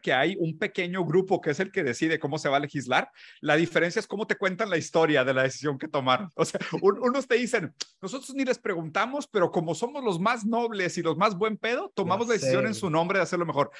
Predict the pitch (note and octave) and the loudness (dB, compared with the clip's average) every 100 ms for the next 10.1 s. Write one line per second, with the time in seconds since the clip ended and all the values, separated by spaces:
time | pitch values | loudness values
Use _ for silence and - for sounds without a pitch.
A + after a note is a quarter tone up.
0 | - B2 F3+ F3+ G3+ B3 A#3+ A#3 G#3 G#3+ | -4 0 2 2 0 0 2 0 0 -2
1 | A3 C4+ D#3 C3 E3 E3 E3+ E3+ F#3 E3 | -2 -2 -4 -4 -2 -2 -4 0 0 0
2 | C#3 C#3+ C#3+ D#3+ G3 A3+ A#3 F#3+ C3 C3+ | -2 -2 -2 0 0 -2 -4 -6 -8 -4
3 | D3 E3 F3 D#3 E3+ E3 E3+ F3 F3+ G#3 | -4 0 0 0 0 2 0 0 2 0
4 | A#3+ G#3 D3 D#3 F#3 E3+ E3+ C3+ D3+ F3 | 0 -2 -4 -6 -4 -2 -2 2 4 4
5 | G#3 E3+ C#3+ E3 F#3+ A3 - - _ D3 | 0 0 0 0 0 -2 -4 -10 _ -2
6 | D#3 E3 D3+ C3+ D3 D#3 C#3 - C3+ C3+ | 0 -2 0 0 0 -2 -4 -2 -2 -2
7 | G#2+ A#2+ G2+ - _ - - G#3 G3+ F3+ | -2 -2 -2 -4 _ -20 -14 -6 0 4
8 | F3 C3 F#3 A#3 C4+ G#3+ A3 G#3+ G3 F#3 | 6 6 4 4 2 4 4 4 2 2
9 | G#3+ A3 E3+ E3+ D3 D#3 E3+ F#3 F#3 C#3 | 2 0 2 2 2 4 2 4 2 2
10 | C3+ | 0